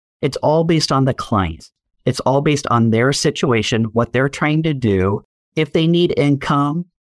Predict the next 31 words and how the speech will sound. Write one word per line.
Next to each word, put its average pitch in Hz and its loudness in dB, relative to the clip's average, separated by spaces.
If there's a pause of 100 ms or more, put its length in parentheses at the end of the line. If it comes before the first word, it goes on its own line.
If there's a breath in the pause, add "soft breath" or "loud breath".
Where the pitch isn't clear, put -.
(340)
if - -4
they 139 2
need 139 0
growth, 135 0 (420)
and 131 4
that. 117 0
So 160 -2 (420)
the 151 -4
types 196 -2
of 180 -2
things 160 2
that 139 0
I'm 135 0
doing 131 2
is 113 0 (400)
life 131 2
insurance, 151 0
whether 127 2
it's 120 -4
for 110 2 (160)
death 135 -2
benefit, 147 -2 (280)
living 135 2
benefits, 113 0
meaning 123 2
they 117 0
can 113 -4
access 123 -2
that 107 -2
death 110 0
benefit 110 -2